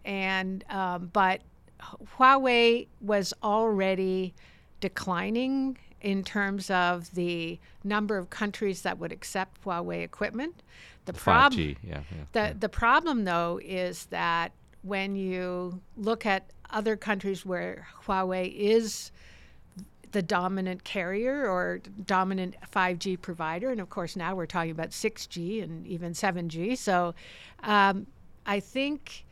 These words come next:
Speaker 1: the issue, what I'm concerned about, is you don't want the world developing into two technology camps. So that in terms of the, um,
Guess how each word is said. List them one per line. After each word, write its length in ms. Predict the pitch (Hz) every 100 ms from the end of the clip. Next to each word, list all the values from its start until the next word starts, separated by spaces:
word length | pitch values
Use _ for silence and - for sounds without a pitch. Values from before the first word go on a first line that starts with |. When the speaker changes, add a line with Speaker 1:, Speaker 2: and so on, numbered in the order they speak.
| - -
Speaker 1:
the 160 | 214 247
issue, 460 | 302 - 294 240
what 260 | 202 226 214
I'm 220 | 262 339
concerned 480 | 285 226 - 196 190
about, 400 | 170 170 165 170
is 160 | 175
you 80 | 220
don't 260 | 214 269 269
want 260 | 240 226
the 80 | 196
world 500 | 170 175 180 202 190
developing 680 | 180 156 165 180 170 185 170 190
into 340 | 185 175 226
two 360 | 175 - 202 202
technology 840 | - 190 - 175 175 180 165 165
camps. 680 | - 160 143 - - - - - - - - - -
So 600 | - 214 190 190 185 - -
that 220 | 208 180 -
in 220 | 190 185
terms 420 | - 226 226 202
of 380 | 202 185 180 -
the, 500 | 180 180 170 170 170
um, 520 | 170 160 160 160 170